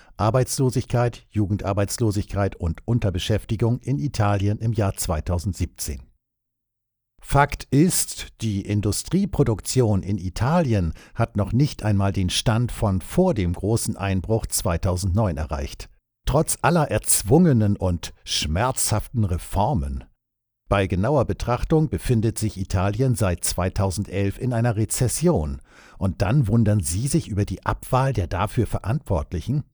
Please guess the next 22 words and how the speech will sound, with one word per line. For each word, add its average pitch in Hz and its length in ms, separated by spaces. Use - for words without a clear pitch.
Sie 131 300
sagen 117 320
selbst, 147 560
vermutlich 107 640
wird 98 220
die 90 100
Lega 107 440
gestärkt 104 680
aus 82 320
weiteren 92 460
Wahlen 90 340
hervorgehen. 80 760
Wenn 123 280
Sie 110 180
dies 170 320
verhindern 117 560
wollen, 104 360
helfen 104 420
keine 110 280
leeren 90 480
Worthülsen 98 720
vom 85 300